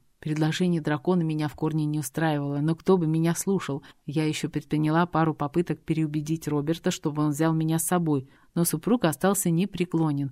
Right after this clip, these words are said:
поэтому мне оставалось только наблюдать, как он выходит на улицу, перевоплощается в дракона и взлетает в небеса. И, наверное, он был прав. Чем я могу помочь в замке? Вот только душа моя была неспокойна.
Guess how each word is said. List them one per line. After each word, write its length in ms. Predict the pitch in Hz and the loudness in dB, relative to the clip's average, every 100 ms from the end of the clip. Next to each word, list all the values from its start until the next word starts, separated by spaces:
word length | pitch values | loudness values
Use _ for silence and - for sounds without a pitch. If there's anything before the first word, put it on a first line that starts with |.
| - | -2
поэтому 320 | 143 180 170 | 0 4 4
мне 160 | 170 170 | 4 4
оставалось 480 | 165 175 185 185 180 | 4 4 6 4 4
только 260 | 185 185 | 2 4
наблюдать, 480 | 180 170 170 170 196 | 2 4 4 4 2
как 180 | - 165 | 0 2
он 120 | 175 | 2
выходит 420 | 165 - 190 170 | 2 2 2 2
на 160 | 175 170 | 2 2
улицу, 480 | 156 156 190 - 202 | 4 2 2 0 0
перевоплощается 840 | - 165 160 170 - 180 175 180 | 4 2 4 0 4 4 4 2
в 20 | 160 | 2
дракона 560 | 160 156 185 226 233 | 0 0 2 4 4
и 20 | |
взлетает 540 | 165 156 160 175 190 190 | 4 2 2 2 0 2
в 60 | |
небеса. 540 | 180 190 233 - 156 123 _ _ - | 2 4 2 2 0 -2 _ _ 2
И, 100 | 202 | 4
наверное, 680 | 190 180 196 190 185 175 _ | 6 6 6 4 2 2 _
он 220 | 160 151 | -2 -2
был 120 | 151 | -6
прав. 340 | - 135 127 - _ _ _ _ | -6 -8 -8 -16 _ _ _ _
Чем 280 | - 185 160 | -2 2 2
я 140 | 147 | 2
могу 280 | 147 151 160 | 0 2 2
помочь 360 | 165 156 165 165 | 2 2 2 -2
в 40 | |
замке? 460 | - 156 135 - 131 _ _ _ _ _ _ - | -2 -2 -2 -10 -14 _ _ _ _ _ _ 2
Вот 220 | 180 185 | 4 6
только 300 | 180 180 180 | 4 4 2
душа 440 | 165 180 - 185 | 2 0 2 4
моя 240 | 175 160 151 | 4 2 0
была 240 | 156 160 | 2 2
неспокойна. 760 | 165 160 - 160 - 160 156 | 2 0 -4 -4 -2 -2 -4